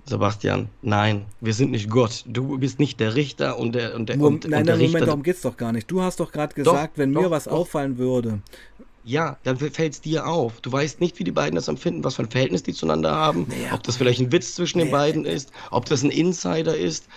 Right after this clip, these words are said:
Speaker 1: ob der andere sich nicht traut, es dem zu sagen, weil er noch zur Gruppe gehören will,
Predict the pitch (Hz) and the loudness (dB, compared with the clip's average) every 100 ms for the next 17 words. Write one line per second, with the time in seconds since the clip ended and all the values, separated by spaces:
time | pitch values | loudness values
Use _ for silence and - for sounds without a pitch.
0 | - - - 139 - 127 - 139 143 147 | -20 -4 -2 -2 0 -2 0 -4 -4 -6
1 | 135 - 127 - 117 156 196 185 - 92 | -6 -4 -6 -6 -2 0 0 -4 -2 -4
2 | - 151 147 143 147 147 127 127 123 - | -4 -4 0 0 0 0 0 0 -2 -4
3 | 120 160 170 175 160 147 147 147 165 160 | -10 -8 -4 -2 0 0 0 0 2 2